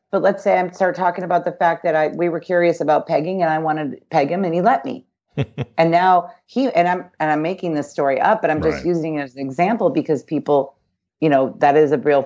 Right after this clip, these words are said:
Speaker 1: fear that guys have. If somebody hears I got pegged, they're gonna think I'm gay, which there's
Speaker 2: Mm-hmm.
Speaker 1: nothing wrong with being gay, but in their mind,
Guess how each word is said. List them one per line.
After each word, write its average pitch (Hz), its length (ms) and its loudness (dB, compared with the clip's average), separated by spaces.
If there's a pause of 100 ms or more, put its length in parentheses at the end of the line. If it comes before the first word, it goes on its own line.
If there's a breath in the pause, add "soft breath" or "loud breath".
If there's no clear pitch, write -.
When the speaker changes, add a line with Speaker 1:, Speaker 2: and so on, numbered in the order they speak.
Speaker 1:
fear 226 240 2
that 139 160 -2
guys 139 320 -2
have. 175 240 2
If - 100 -16
somebody 147 300 -6
hears 147 240 -2
I 143 160 2
got 139 220 0
pegged, 165 220 -2
they're 156 80 0
gonna 139 160 -6
think 143 220 -6
I'm 180 200 0
gay, 180 340 0 (300 loud breath)
which 214 160 0
there's 214 140 2
Speaker 2:
Mm-hmm. 254 100 4
Speaker 1:
nothing 254 200 0
wrong 330 220 0
with 190 80 -8
being 160 240 -6
gay, 139 220 2
but 151 160 -2
in 147 180 -2
their 214 220 0
mind, 143 480 0